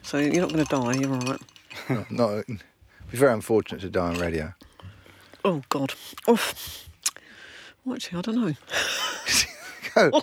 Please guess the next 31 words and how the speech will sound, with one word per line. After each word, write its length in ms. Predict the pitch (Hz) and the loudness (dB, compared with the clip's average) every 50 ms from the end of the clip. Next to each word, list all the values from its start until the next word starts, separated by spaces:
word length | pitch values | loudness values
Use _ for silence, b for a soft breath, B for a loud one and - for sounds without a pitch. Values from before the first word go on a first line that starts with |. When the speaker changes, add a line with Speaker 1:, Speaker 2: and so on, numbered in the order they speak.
| - | 2
Speaker 1:
don't 140 | - 277 254 | 2 2 4
know. 80 | 269 262 254 | 8 8 8
Speaker 2:
Anyway, 100 | 196 233 B B B B - | 8 6 B B B B 2
I, 200 | - - - 202 - - | 4 4 4 4 2 2
I, 120 | - 185 - - - - | 2 0 0 0 2 4
I, 100 | 170 165 - | 4 4 6
I'm 160 | 160 156 156 151 | 4 4 6 6
not 160 | 165 160 131 | 4 4 4
here 120 | 120 165 160 | 4 4 4
to 60 | 160 | 4
sell 240 | - - 143 120 107 | 4 6 6 6 6
it. 100 | 107 - | 6 4
I 120 | 117 113 | 2 2
just 200 | 110 117 110 - | 2 2 2 2
thought 200 | - 117 107 - | 2 4 4 4
Speaker 1:
It's 160 | 170 170 151 131 | 2 0 -2 -4
very 280 | 135 - - - 147 | -2 2 4 6 6
Speaker 2:
we've 100 | 156 156 | 6 6
Speaker 1:
nice 80 | 151 147 | 6 6
Speaker 2:
talked, 200 | 147 143 139 - | 6 6 4 2
Speaker 1:
with 120 | 147 127 | 2 2
Speaker 2:
we, 80 | 135 147 | 4 4
Speaker 1:
ginger. 220 | 147 139 127 139 139 | 4 2 2 4 4
Speaker 2:
we've, 160 | 143 139 143 | 4 4 4
we've 160 | 147 139 - | 4 2 4
talked 280 | - 196 190 156 - 117 | 4 4 4 4 4 0
about 200 | 110 101 92 95 | 0 2 2 0
it 60 | - | 0
a 40 | 98 | 2
lot, 340 | 98 98 95 95 95 - - - - | 4 4 4 4 4 0 -4 -4 -2
and 400 | 110 104 98 98 98 95 92 | 0 0 0 0 -2 -4 -8